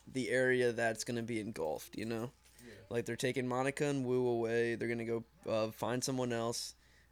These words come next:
Speaker 1: And then Darcy and, like, the entire crew is gonna get engulfed into the, uh, into the Wanda reality.
Speaker 2: Yeah.
Speaker 1: The
Speaker 2: Yeah.
Speaker 1: WandaVision, <laughs> if you will.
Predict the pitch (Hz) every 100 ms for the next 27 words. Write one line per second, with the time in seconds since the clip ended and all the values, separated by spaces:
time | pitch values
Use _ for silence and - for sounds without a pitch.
0 | _ - 123 120 117 110 113 82 64 -
1 | - - - 104 117 120 131 127 120 110
2 | - 113 113 123 117 117 - 110 113 -
3 | 117 110 107 98 - - 113 - 95 90
4 | 87 - 101 95 95 87 85 76 78 -
5 | - - _ _ _ _ _ _ - -
6 | _ 127 120 113 110 110 113 113 95 69
7 | 69 64 62 71 110 - _ 117 110 104
8 | _ _ _ _ _ _ _ _ _ -
9 | 131 131 131 - 139 156 160 - - -
10 | - - - - - - - - - -
11 | - - - - - 120 - - -